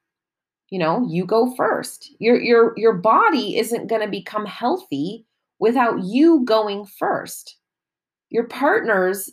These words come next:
not gonna let up unless <laughs> you go first. You know, if you're having trouble with your kids, you go first. You go and find the information about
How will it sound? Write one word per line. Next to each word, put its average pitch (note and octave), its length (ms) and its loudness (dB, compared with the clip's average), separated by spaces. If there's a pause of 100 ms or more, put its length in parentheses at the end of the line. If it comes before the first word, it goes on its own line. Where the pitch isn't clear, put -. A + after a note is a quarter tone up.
not A#3 380 0
gonna A3 560 -2
let G3+ 320 2
up A#3+ 420 0 (520)
unless A#3 340 -2
<laughs> G#3 240 -6
you C4 140 6
go A#3 260 2
first. - 720 -4 (400)
You A3 80 -6
know, B3 100 4
if B3 140 2
you're A#3 180 0
having B3 300 0
trouble A3 400 -2
with A3+ 180 -4
your G3+ 120 -8
kids, C4 680 -6 (260)
you C#4 680 2
go C#4 540 4
first. - 600 -2
You G#3+ 680 0 (320)
go A#3 340 2
and G#3+ 200 -6
find G3+ 280 -4
the F#3 100 -10
information F#3 880 -8
about F3+ 480 2